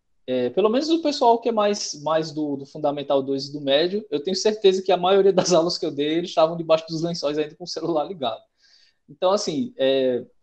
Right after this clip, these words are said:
talvez o Fundamental um seja diferente, que os pais têm talvez um pouco mais de rigor e colocam o menino pra sentar numa mesa e tudo mais, mas o pessoal do Fundamental dois e do, e do, do Médio, a gente não pode ter toda essa, essa perspectiva, principalmente porque eles vão estar com a câmera desligada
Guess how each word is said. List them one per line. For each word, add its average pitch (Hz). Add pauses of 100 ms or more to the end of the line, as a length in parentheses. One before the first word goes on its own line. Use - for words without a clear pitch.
(240)
talvez 175
o 185
Fundamental 185
um 175
seja 175
diferente, 165
que -
os -
pais 151
têm 143
talvez 135
um 131
pouco 139
mais 127
de 120
rigor 151
e -
colocam 139
o -
menino 131
pra 131
sentar 131
numa 147
mesa 151
e -
tudo 156
mais, 170 (400)
mas 156
o 185
pessoal 202
do 202
Fundamental 185
dois 147
e 135
do, 127
e 123
do, 113 (280)
do 120
Médio, 165
a 156
gente 165
não 180
pode 170
ter 165
toda 170
essa, 170
essa 135 (300)
perspectiva, 165
principalmente 202
porque 208
eles 165
vão 180
estar 139
com 135
a 131
câmera 226
desligada 160